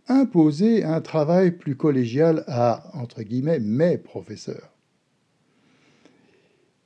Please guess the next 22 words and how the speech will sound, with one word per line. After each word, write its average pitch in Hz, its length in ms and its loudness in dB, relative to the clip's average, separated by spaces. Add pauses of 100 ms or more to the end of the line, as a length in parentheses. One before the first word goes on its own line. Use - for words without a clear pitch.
(380)
La 120 180 -4
collégialité 135 1000 -2
ne 160 220 0
se 170 180 -4
décrète 120 580 -4
pas. 101 380 -6 (960)
Elle 131 180 0
se - 140 -2
construit 139 640 -2
de 101 160 -4
l'intérieur 147 920 0 (600)
et 165 160 2
suppose 175 580 0
des 160 100 2
professeurs 160 580 -2
partenaires 175 920 -2 (520)
et 156 340 2
impliqués 180 640 2
dans 123 220 -2
le 117 120 0
projet 123 380 0
global. 104 560 -4